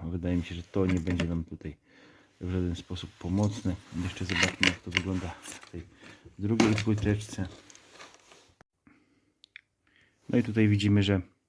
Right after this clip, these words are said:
jest tego tro-, odrobineczkę więcej, ale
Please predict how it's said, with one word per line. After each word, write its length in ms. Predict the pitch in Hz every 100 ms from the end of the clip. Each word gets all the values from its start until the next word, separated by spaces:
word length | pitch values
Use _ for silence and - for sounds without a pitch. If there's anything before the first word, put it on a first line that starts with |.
| _
jest 380 | - 104 104 -
tego 200 | 104 101
tro-, 200 | 101 - -
odrobineczkę 1040 | 113 107 107 98 110 113 107 - 104 95
więcej, 440 | 107 117 110 101 - - - - - _ _
ale 720 | - 101 101 95 92 92 92